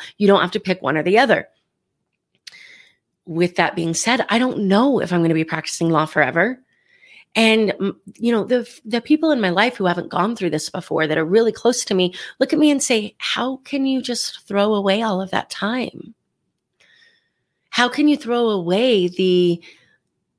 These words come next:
investment that you made in law school, the time and money and resource and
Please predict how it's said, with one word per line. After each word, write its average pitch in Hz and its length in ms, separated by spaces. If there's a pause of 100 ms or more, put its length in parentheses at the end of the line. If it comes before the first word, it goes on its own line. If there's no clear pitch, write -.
(420)
investment 185 960
that 180 120
you 190 120
made 180 240
in 165 120
law 170 140
school, 170 240
the 160 100
time 196 560
and 170 220
money 208 320
and 170 180
resource 185 540
and - 220